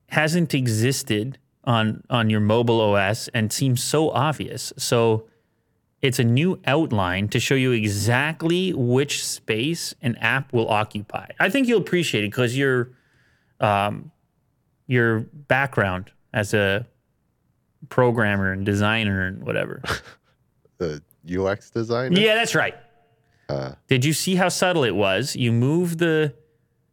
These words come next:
Speaker 1: app around and it gives you a little outline of w-, the space that it will occupy before you drop it.
Speaker 2: Uh. Yeah, that's nice.
Speaker 1: See that? Little
Speaker 2: That's
Speaker 1: tiny little design tweak,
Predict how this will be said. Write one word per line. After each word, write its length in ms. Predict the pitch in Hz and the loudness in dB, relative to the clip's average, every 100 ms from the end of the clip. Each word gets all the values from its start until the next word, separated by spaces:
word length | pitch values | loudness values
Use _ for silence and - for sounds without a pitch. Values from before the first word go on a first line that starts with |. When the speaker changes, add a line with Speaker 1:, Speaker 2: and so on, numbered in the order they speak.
| _ | _
Speaker 1:
app 300 | 120 147 160 | 0 0 0
around 500 | 110 98 92 98 110 | 2 2 2 -2 -2
and 140 | 120 117 | -2 -2
it 100 | 113 | -2
gives 280 | 127 131 | -2 0
you 180 | 139 139 - | 2 0 2
a 60 | 113 | 2
little 360 | 120 139 151 - | 2 2 0 0
outline 680 | 135 170 117 98 92 95 - | 0 0 0 0 0 -2 -2
of 120 | 123 | -2
w-, 240 | 107 104 110 | 0 -2 -2
the 180 | 123 110 | -2 -2
space 420 | - - 120 127 | -2 -2 -2 0
that 120 | 117 | -2
it 40 | 107 | 0
will 180 | 107 | 0
occupy 480 | 92 107 - 104 101 | 2 0 -2 -2 -2
before 420 | 101 98 - 117 117 | 0 -4 0 0 2
you 140 | 110 | -2
drop 380 | 98 98 90 - | 0 0 0 -6
it. 100 | - _ | -14 _
Speaker 2:
Uh. 280 | 87 92 76 - _ _ _ _ _ _ _ _ | -6 -4 -8 -14 _ _ _ _ _ _ _ _
Yeah, 220 | 120 143 | 0 2
that's 240 | 117 156 | -2 -4
nice. 380 | - 131 - - _ _ | -8 -8 -10 -20 _ _
Speaker 1:
See 180 | - | 0
that? 320 | 143 202 214 - _ _ _ _ | 2 2 0 -6 _ _ _ _
Little 220 | 147 180 | 2 2
Speaker 2:
That's 120 | 202 - | 0 -2
Speaker 1:
tiny 400 | 165 170 185 185 | 0 2 2 2
little 160 | 175 | 2
design 440 | 165 151 151 151 151 | 2 0 0 0 0
tweak, 480 | - 135 127 - | 0 0 -2 -6